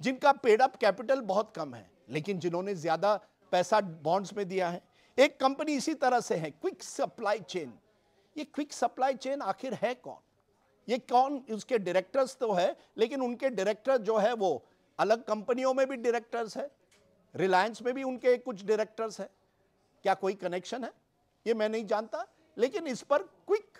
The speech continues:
एक तरह से कार्रवाई शायद होनी चाहिए। नंबर फ़ाइव,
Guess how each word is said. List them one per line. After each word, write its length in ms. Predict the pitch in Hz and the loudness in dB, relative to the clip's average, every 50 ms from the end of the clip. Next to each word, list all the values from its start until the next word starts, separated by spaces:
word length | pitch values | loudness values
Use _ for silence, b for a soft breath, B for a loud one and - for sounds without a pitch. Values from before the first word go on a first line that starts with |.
| _ _ _ _ _ - | _ _ _ _ _ -4
एक 180 | 214 220 - - | -4 -4 -2 -4
तरह 160 | 233 214 214 | -2 -2 -2
से 140 | 196 - 247 | 0 -2 -4
कार्रवाई 540 | 269 - 208 175 175 170 170 185 196 240 311 - _ _ _ _ _ _ | -4 0 2 2 2 2 2 0 0 0 -2 -12 _ _ _ _ _ _
शायद 340 | _ - - 170 180 196 185 | _ -2 0 2 2 2 0
होनी 240 | 156 143 156 156 156 | -4 -8 -6 -6 -8
चाहिए। 380 | 139 - - 107 95 78 - - _ b b b b b b b b b b - | -8 -8 -10 -12 -12 -14 -18 -20 _ b b b b b b b b b b 6
नंबर 320 | 233 311 349 359 359 320 | 6 6 8 10 8 6
फ़ाइव, 340 | - - 240 208 170 143 | 8 4 2 2 2 0